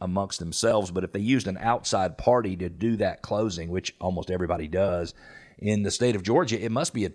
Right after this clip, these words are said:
an attorney. That's the law. Now, if you ask me why that is, I would say because the Georgia legislature is made up mainly of attorneys, and I don't <laughs> know if that's true,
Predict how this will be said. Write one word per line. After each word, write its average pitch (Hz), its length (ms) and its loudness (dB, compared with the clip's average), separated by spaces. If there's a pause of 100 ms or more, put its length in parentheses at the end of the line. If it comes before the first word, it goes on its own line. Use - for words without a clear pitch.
(100)
an 90 120 -4
attorney. 87 380 -4
That's 101 320 0
the 98 100 -2
law. 104 380 4 (240)
Now, 113 180 2
if 110 100 0
you 131 140 8
ask 156 240 6
me 156 140 0
why 127 200 6
that 113 160 2
is, 156 360 4
I 127 120 2
would 139 140 0
say 127 200 0
because 117 320 -2
the 110 40 -6
Georgia 101 360 0
legislature 107 720 0
is 98 260 -4
made 104 180 0
up 98 280 0
mainly 95 600 -4
of 90 160 -6
attorneys, 98 720 -4
and 90 240 -6
I 98 120 0
don't 101 200 0
<laughs> - 0 -
know 98 200 -2
if - 160 0
that's 90 260 -2
true, 127 420 0